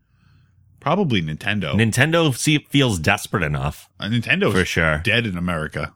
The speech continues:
Speaker 2: But the, they did,
Speaker 1: America.
Speaker 2: if I remember correctly, the guy who had presented at the Microsoft E three conference, he is no longer employed by Microsoft.
Speaker 1: Oh.
Speaker 2: So maybe Trenton is being acquired by that side.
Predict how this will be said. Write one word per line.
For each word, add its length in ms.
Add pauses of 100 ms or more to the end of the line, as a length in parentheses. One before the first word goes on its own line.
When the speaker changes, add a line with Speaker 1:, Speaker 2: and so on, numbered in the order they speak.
(160)
Speaker 2:
But 300
the, 520
they 220
did, 460
Speaker 1:
America. 260 (300)
Speaker 2:
if 160
I 60
remember 300
correctly, 420
the 100
guy 400
who 600
had 240
presented 560
at 280
the 120
Microsoft 640
E 120
three 220
conference, 460
he 120
is 120
no 140
longer 280
employed 340
by 120
Microsoft. 680
Speaker 1:
Oh. 560
Speaker 2:
So 340
maybe 720 (280)
Trenton 300
is 120
being 240
acquired 440
by 140
that 220
side. 400